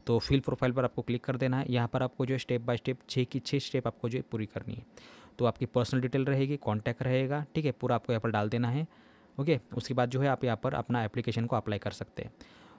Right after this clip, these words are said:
तो यहाँ पर देखिए दोस्तों, आपने पर्सनल डिटेल पर क्लिक किया तो पर्सनल में आपका नाम आ जा, आ, आ चुका है जो आपने शुरू में डाला था,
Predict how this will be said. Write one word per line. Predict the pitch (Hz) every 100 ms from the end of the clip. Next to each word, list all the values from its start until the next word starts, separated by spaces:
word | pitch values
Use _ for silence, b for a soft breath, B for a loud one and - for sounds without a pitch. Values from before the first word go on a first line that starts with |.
| -
तो | 117
यहाँ | 117 127
पर | 131 143
देखिए | 139 143
दोस्तों, | 131 -
आपने | 127 135
पर्सनल | 135 127 117 127
डिटेल | 127 123 120
पर | 120
क्लिक | 120 120
किया | - 127
तो | 131 120
पर्सनल | - 117 - 127
में |
आपका | 131 - 123
नाम | 110 117
आ | 123 120
जा, | 123
आ, | - 117 113 113 131
आ | 120
चुका | 135 123
है | 123
जो | 123
आपने | 120 123
शुरू | 113 120
में | 113
डाला | 107 101
था, | 107 120